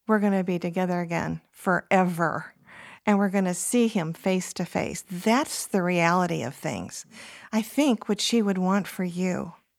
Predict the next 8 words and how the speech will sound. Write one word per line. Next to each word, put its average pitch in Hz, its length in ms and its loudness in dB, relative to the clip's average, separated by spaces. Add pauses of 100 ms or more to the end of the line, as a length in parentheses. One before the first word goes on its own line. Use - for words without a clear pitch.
(1040)
would 208 240 2
be 185 200 2
to 202 120 0
just 208 320 -4
release 190 460 0
her 214 300 -2 (600)
to 240 120 -4
Christ - 720 -6